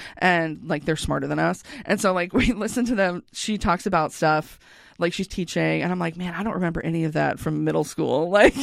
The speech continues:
and, but she, but it, she does all the time 'cause she's teaching it. And so, you know, you don't need to, she can convert tablespoons to gallons in two seconds, you know? And so I just have to ask her, and she can do it for me. <laughs> Like,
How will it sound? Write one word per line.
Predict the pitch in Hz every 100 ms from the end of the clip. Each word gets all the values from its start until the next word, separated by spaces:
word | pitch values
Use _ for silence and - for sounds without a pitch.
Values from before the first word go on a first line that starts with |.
| 349 - - - 330 -
and, | 226 208 196 196 320
but | 220 208
she, | - 277 226 262
but | 208 220
it, | 214
she | 240 294
does | 294 285
all | 269
the |
time | 254 339
'cause | 339
she's | - 277
teaching | 392 - 170
it. | 127 - - - -
And | 214 220
so, | 226 208 196 196
you | 196 220
know, | 185
you | 202
don't | 262
need | 233 240
to, | 262 165
she | - 262
can | 311
convert | 247 220 196 196 -
tablespoons | 214 214 226 202 208 202
to | - 175 165 143 - 165
gallons | 196 208 254 233 196
in | 190 175 -
two | 269
seconds, | 302 294 - 202
you | 196
know? | - - - - - -
And | 240 233 226 220 233 330 -
so | 330
I | 226 220 226
just | 247 240
have | 233
to | 233
ask | 214 220
her, | 294
and | 285
she | -
can | 247
do | 233
it | 226
for | 294
me. | 220
<laughs> | 208 320
Like, | -